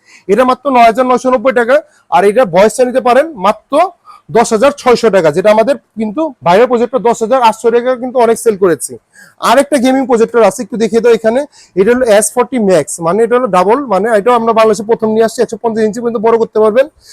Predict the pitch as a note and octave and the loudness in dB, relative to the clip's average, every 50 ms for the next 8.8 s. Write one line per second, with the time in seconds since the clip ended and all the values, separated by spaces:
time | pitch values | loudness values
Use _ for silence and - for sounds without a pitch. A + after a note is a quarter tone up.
0 | - - _ _ - - A#3 G3 A#3+ G#3 F3+ G#3 G#3 A#3+ A#3+ - B3 A#3+ B3 B3+ | -20 -20 _ _ -2 -2 0 0 0 2 2 2 2 2 0 0 2 2 2 2
1 | - - G#3+ G#3+ G3+ - _ B3 A#3 G#3+ - _ A3 A3 G3 - - A3 A3+ G3+ | 2 2 2 2 2 2 _ 0 0 0 0 _ -4 -4 -4 -4 -6 -6 -6 -6
2 | F#3 _ - A#3 A3 A#3 - - A3+ G3+ F#3 G#3+ G#3 F3+ A3+ B3 A#3+ _ _ _ | -8 _ 0 2 2 2 2 0 -4 0 2 0 2 2 2 0 0 _ _ _
3 | - - - - _ _ - G3 G3 G3+ G#3 - A3+ A3 A#3 A3+ A3+ - A3+ A#3+ | -20 -20 -20 -20 _ _ 0 2 2 2 2 0 0 0 0 0 0 0 0 2
4 | A#3 G#3+ G3 G3 G3+ G#3 G#3+ A3+ A3 A3 _ _ A#3 G#3 - - A3 G#3+ A#3+ A#3 | 4 4 2 4 2 2 2 2 0 -2 _ _ 0 0 0 0 -2 0 0 0
5 | G3+ B3 A#3+ G#3 F#3 G3 G#3+ A3 G#3 - A#3+ G3+ G3 G3 A3 A#3 G#3+ - - G3+ | 2 2 4 4 4 4 2 0 0 -2 0 0 2 2 2 0 0 0 0 2
6 | G3+ B3 - - _ _ _ B3+ A#3+ A3+ A3+ - _ _ _ B3+ C#4 D4 - _ | 2 0 0 -4 _ _ _ -6 -2 -2 -2 -4 _ _ _ -2 -2 -2 -2 _
7 | _ _ _ _ - - G#3+ G#3+ G#3+ G#3 G#3+ G3+ F3+ A#3 B3+ C#4 C4 G#3+ G#3 G#3+ | _ _ _ _ -6 -2 -2 -2 2 2 0 2 4 4 4 4 2 2 0 0
8 | G#3+ - - A#3 A3+ A#3 G#3 F3+ A3+ G3+ E3+ D3+ B2+ - A#2+ | 0 2 0 0 0 0 0 0 0 0 0 -2 -2 -4 -10